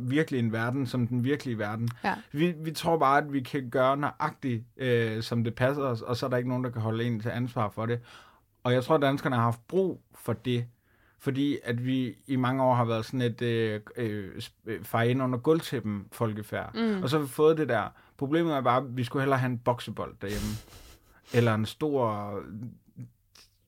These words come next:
Speaker 1: melsæk.
Speaker 2: Men hvad for noget slik vil du spise, når du, øh, er, hvis du er rasende?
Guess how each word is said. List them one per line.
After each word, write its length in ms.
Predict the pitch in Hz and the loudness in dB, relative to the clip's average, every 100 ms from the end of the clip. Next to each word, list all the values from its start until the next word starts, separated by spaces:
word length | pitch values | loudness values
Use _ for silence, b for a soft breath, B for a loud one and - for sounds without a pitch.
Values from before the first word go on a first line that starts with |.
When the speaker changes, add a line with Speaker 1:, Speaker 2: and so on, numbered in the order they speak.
| _ _ _ _ _ _ - 67 107 85 | _ _ _ _ _ _ -20 -14 -12 -2
Speaker 1:
melsæk. 840 | 123 117 120 131 120 - 101 - - | 2 6 6 4 -2 -4 -6 -8 0
Speaker 2:
Men 160 | 240 247 | 2 4
hvad 140 | 254 | 4
for 100 | 269 | 4
noget 160 | 277 247 | 2 0
slik 300 | - 269 254 | -2 -4 -2
vil 160 | 226 | -2
du 60 | 240 | -2
spise, 540 | - - 240 247 - 240 | -4 -2 -2 -2 -2 0
når 200 | 226 208 | 2 2
du, 420 | 202 226 226 226 _ - | 0 0 0 -2 _ -4
øh, 60 | 202 180 160 - | 0 0 0 -2
er, 140 | - 185 | -2 -2
hvis 160 | 202 196 | -4 -4
du 140 | 233 | -2
er 100 | 220 | 2
rasende? 500 | 196 208 226 - 170 | 2 2 0 -2 -4